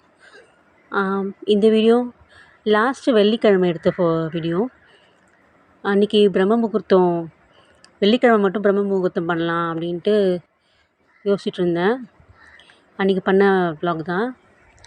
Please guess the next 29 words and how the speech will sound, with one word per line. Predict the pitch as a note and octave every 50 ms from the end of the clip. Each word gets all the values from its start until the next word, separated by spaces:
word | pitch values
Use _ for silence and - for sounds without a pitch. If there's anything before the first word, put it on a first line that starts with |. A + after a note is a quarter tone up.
| - - - _
இனிமேல் | - G3+ G#3 A3+ A#3+
வெள்ளிக்கிழமை, | G#3+ G#3 G#3+ A#3+ A#3 A3+ G#3 G3+
வெள்ளிக்கிழமை | F#3+ F#3+ G3 F#3+ G#3 G#3 G3+
பிரம்ம | F#3 F#3+ F#3 F#3+ G3
முகூர்த்தம் | F#3+ F3 F3+ E3 - G3 A3+ C4 - _ _ _ _ _ _ _ _ _ _ _ _ _ _ _
பண்ணலாம் | - F#3+ F3 F3 F3 F3 F3 E3+ D#3+
அப்படின்னுட்டு. | E3 E3+ E3+ E3+ D3+ F3 G3 G3+ F#3+ F#3+
ஏன்னா, | F#3+ A3 B3+ D4 - - - - - - _ _ _ _ _ _ _ _ _ _ _ _ _ _ _ - - - _ -
ஆ, | G#3 G3+ G3 G3+ G3+
எங்க | G3+ G3+ G3+ G#3+ A#3
வீட்ல | A3 A3+ A#3 - B3 A#3
கீழே | - A3+ A3+ A3 G#3+ G#3 G#3 G3+ G3 F#3+ F#3 F#3 F#3 F3+
மேல் | F#3 F#3+ G3+ A3 G#3+
ரூம்ல | G#3+ G3+ G3 F#3
நாங்க | E3+ E3+ F3 F3
இருக்கோம். | E3+ E3 - - C4+ - _ - - _ _ _ _ - -
கீழே | A#3+ A#3+ A3+
தான் | G#3+ A#3+ A#3+
சாமி | - A#3 G3+ F#3+ F#3+ F#3+ F#3
ரூமு. | F3+ F3 E3+ F#3 G#3+ C4+ D#4 - _ _ _ _ _ _ _ _ _ _ _ _
So, | - A3+ G#3+ G#3 G#3
எல்லாரையும் | G3 G3 G#3+ A3+ G#3 F#3
டிஸ்டர்ப் | F#3+ - - C4+ B3 -
பண்ற | - G#3 G3 F#3 F#3 F3+
மாதிரி | F#3 F#3 F#3+ F#3+ G3+ G#3 G#3 G3+
இருக்கு. | F#3+ F#3 F3 E3 - F3+ F3+ G3+ A3+ - _ _ _ _ _ _ -
எனக்காக | - G#3+ A3+ A#3 B3+ A#3+ - B3 B3 B3 C4+ C4+ C4 B3+ A3+ G#3+ G3+
எல்லாரும் | F#3+ F#3+ G3 G3+ G#3 G#3 G3 G3
எந்திரிச்சு | G3 G3 G#3 G3 - A3+ G#3+ A3 A3